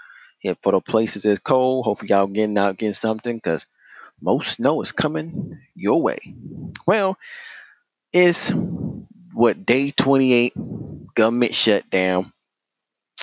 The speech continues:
And people, government still ain't open. Still going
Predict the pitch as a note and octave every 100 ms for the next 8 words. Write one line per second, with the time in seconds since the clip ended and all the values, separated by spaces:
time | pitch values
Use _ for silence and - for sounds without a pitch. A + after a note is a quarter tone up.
0 | - _ A2 G#2+ G#2+ G#2+ G#2 G#2 - -
1 | - C3 C#3+ D3+ D3+ - - - - -
2 | - - _ _ _ _ _ _ _ _
3 | - D#2+ F#2 - G#2+ G#2+ A#2 A2+ - G#2+
4 | G#2+ - - - - - - _ _ -
5 | - E2+ G2 G2 G#2+ A2 A2